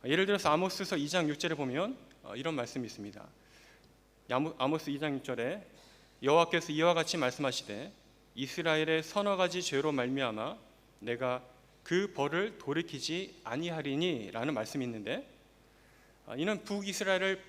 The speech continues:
반드시 멸망시키겠다는 하나님의 결심, 결정을 보여주는 말씀이죠.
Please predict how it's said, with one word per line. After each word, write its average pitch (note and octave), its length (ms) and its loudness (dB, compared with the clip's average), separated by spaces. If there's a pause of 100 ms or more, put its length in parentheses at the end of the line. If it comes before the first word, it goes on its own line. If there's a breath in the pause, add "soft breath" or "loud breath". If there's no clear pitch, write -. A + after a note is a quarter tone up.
반드시 F#3 720 -2
멸망시키겠다는 D#3 1120 -4 (460)
하나님의 F3+ 720 -2 (360)
결심, D#3+ 440 2 (1000)
결정을 E3+ 600 2 (380)
보여주는 C#3 720 0
말씀이죠. A2+ 520 -6